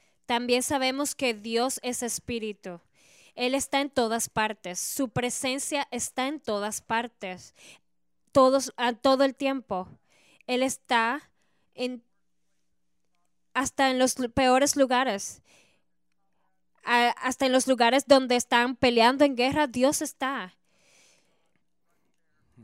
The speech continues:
Dios es espíritu.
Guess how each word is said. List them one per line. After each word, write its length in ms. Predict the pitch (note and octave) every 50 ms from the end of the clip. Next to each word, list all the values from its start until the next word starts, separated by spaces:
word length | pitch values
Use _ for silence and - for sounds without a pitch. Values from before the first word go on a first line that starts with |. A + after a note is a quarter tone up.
| G2+ G2 _ _ _ _ _ _ _ _ _ _ _ _ _ _ _ _ _ _ _ _ _ _ _ _ _ _ _ _ _ _ _ _ _ _ _ _ _ _ _ _ _ _ _ _ _ _ _ _ _ _
Dios 420 | A3 A#3 A3 C4+ C4+ C4 C#4 -
es 160 | D#4 D4 -
espíritu. 720 | D4 C4 - - C#4+ C#4 C4+ B3+ A#3+ A3 - - G3+ F#3+